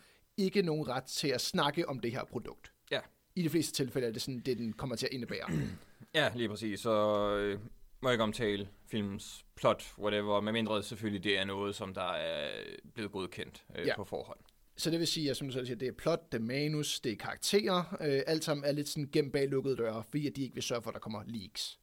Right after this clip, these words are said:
Speaker 1: som er ligesom blevet en, en ny kultur, at, at man hele tiden skal passe på, at internettet ikke overtager, øh, dit indhold, inden det
Speaker 2: Ja,
Speaker 1: kommer ud.
Speaker 2: og på trods af, at alle siger, hader det, øh, så er det åbenbart noget, som alle nyhedsoutlets, øh, ønsker at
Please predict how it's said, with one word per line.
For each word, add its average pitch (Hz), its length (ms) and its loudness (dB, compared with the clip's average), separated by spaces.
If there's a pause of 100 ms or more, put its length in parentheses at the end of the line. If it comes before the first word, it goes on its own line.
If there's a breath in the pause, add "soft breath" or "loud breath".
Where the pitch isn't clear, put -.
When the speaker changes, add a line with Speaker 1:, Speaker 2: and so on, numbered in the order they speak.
Speaker 1:
som 127 180 -4
er 117 40 -4
ligesom 117 240 -4
blevet 113 260 -2
en, 107 240 -6 (180)
en 113 360 -10
ny 143 140 -2
kultur, 143 540 2
at, 117 380 -6
at 120 180 -8
man 127 100 -6
hele 123 100 -6
tiden 131 140 -6
skal 123 140 -6
passe 123 180 -6
på, 147 200 0
at 120 100 0
internettet 117 340 -6
ikke 107 140 -8
overtager, 110 600 -4 (420 soft breath)
øh, 104 360 -2
dit 123 180 -10
indhold, 117 400 -4
inden 131 220 0
det 151 60 4
Speaker 2:
Ja, 131 60 6
Speaker 1:
kommer 107 160 0
ud. 92 140 -2
Speaker 2:
og 127 80 2
på 127 60 -2
trods 151 260 2
af, 151 80 4
at 131 100 4
alle 131 200 4
siger, 120 220 2
hader 139 300 4
det, 113 380 2
øh, 107 480 2
så 117 480 4
er 110 60 0
det 113 100 2
åbenbart 107 480 4 (240)
noget, 110 360 2
som 95 280 0 (640)
alle 110 220 4
nyhedsoutlets, 107 720 -2
øh, 87 420 -2 (460)
ønsker 104 560 -4 (120)
at 92 60 -2